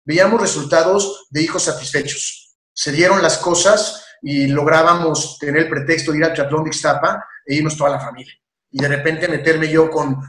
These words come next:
con una de mis hijas, "Órale, vamos a hacer la carrera, vamos a hacer un relevo,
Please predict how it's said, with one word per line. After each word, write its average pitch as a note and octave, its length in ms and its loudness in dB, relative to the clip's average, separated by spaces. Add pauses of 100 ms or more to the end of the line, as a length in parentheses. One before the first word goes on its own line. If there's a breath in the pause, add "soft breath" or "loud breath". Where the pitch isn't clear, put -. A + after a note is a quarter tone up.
con D3 160 -6
una D#3+ 140 2
de D3 100 -2
mis C#3 240 -2
hijas, F3+ 600 0
"Órale, F#3+ 240 0
vamos G#3 180 -2
a F3 40 -4
hacer F3 160 -4
la E3+ 100 -2
carrera, D3 340 -2
vamos F3+ 180 -2
a E3+ 40 -8
hacer E3+ 160 -6
un E3 80 -4
relevo, C#3+ 500 -4